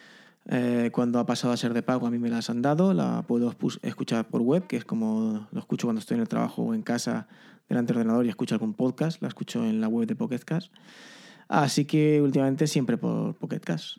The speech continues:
Es, además ya deja tu-, mil millones de opciones y podcast de pago tampoco pone ninguna pega y demás, así que de momento me quedo con, con Pocket Cast, que la pagué ya en su día y,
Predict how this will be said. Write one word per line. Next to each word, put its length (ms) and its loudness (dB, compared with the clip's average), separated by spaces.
Es, 520 -4
además 260 -2
ya 220 -4
deja 460 -8
tu-, 160 -4
mil 260 2
millones 300 2
de 80 0
opciones 800 0
y 400 -2
podcast 280 0
de 80 0
pago 300 2
tampoco 280 0
pone 220 2
ninguna 320 0
pega 600 0
y 40 0
demás, 300 -2
así 160 -4
que 180 -4
de 120 2
momento 360 4
me 100 2
quedo 180 4
con, 300 0
con 160 -2
Pocket 240 0
Cast, 260 -4
que 120 -2
la 100 -2
pagué 220 0
ya 40 0
en 100 -4
su 120 -4
día 300 0
y, 440 -2